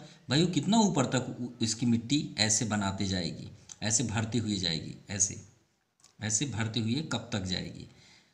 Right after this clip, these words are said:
तो इसका जो dimension है आपका question पे दिया हुआ है ten, eight and three। टेन मतलब length, ब्रेथ हुआ आपका एट और उसकी height है थ्री, Right। अब इसमें दिया है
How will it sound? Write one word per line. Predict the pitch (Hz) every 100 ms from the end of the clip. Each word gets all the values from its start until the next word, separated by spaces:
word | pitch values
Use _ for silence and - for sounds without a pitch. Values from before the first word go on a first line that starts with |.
| -
तो | 160 156 -
इसका | 120 - 202
जो | 190
dimension | 180 120 113 113 117 123
है | 113 120 175 - - - - -
आपका | 113 151
question | 151 127 - 180
पे | 170
दिया | 117 107
हुआ | 107 107
है | 131 185 - - _
ten, | - 147 185 - 131
eight | 131 131 -
and | 113 131 160 -
three। | 107 92 - - - _ -
टेन | 147 143
मतलब | 127 113 101 - -
length, | 104 123 180 180 - - _ _ _ -
ब्रेथ | 104 165 165 120
हुआ | 110
आपका | 101 - 104 92 -
एट | 131 165 - - -
और | - 143 -
उसकी | 160 - 196
height | 104 107 101 151
है | 160 -
थ्री, | 104 85 - - _ _ - _ _ -
Right। | 135 190 - - - - -
अब | 131 - - - -
इसमें | 123 190 208
दिया | 160 127
है | 123 131